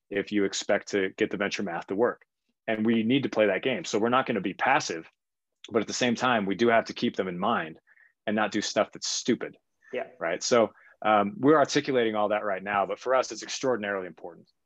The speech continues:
Speaker 1: Um, I mean, just, like, you know, real briefly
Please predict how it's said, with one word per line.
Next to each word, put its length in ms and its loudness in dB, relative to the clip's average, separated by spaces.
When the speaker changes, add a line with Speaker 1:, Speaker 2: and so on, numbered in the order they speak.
Speaker 1:
Um, 240 -4
I 40 -6
mean, 140 -2
just, 200 -2
like, 260 -2
you 100 -8
know, 220 -4
real 320 0
briefly 640 -2